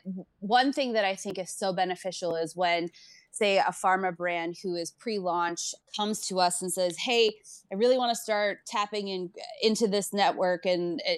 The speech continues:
into the community and really learning about them and making relationships with these patient leaders." I find that to be so valuable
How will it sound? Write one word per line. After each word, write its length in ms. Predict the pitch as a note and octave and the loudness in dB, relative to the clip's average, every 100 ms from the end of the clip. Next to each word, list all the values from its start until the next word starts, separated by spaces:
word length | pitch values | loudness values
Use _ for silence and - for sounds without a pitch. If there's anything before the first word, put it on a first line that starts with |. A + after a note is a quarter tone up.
| - | 0
into 260 | G#3+ G3+ | 0 2
the 120 | G3 G3 | 0 0
community 760 | G3+ F#3+ F#3+ F#3 F3+ F3+ F3+ | 0 0 2 2 2 2 2
and 160 | E3+ E3+ | 2 2
really 260 | G3 F3+ | 0 0
learning 400 | F3 G3 A3 G#3 | 0 0 2 0
about 300 | F#3 F3 F3 | 2 2 2
them 240 | - F3 F3+ | 2 2 2
and 240 | E3+ E3+ | 0 0
making 340 | F#3 G#3 G#3+ F#3 | 0 -2 -2 -2
relationships 680 | F3+ F3+ F#3 F#3 F3+ E3 E3+ | 0 0 -2 -4 -6 -8 -10
with 140 | D#3+ | -4
these 160 | E3+ - | -4 -2
patient 320 | E3+ F3 D#3 | -4 -4 0
leaders." 400 | A3+ A#3 G3+ - - - - - _ _ - | 2 4 4 2 -8 -18 -20 -20 _ _ 0
I 200 | A#3+ D4 | 2 2
find 340 | C4 B3 A3+ | 0 -2 0
that 180 | G#3 G3 _ - | 0 -2 _ -14
to 100 | - | -8
be 160 | F#3+ F3+ | -8 -8
so 380 | - - G3 F#3 | -8 2 2 4
valuable 680 | F#3 F3 F3 E3+ D#3+ D#3+ | 2 0 0 -4 -6 -10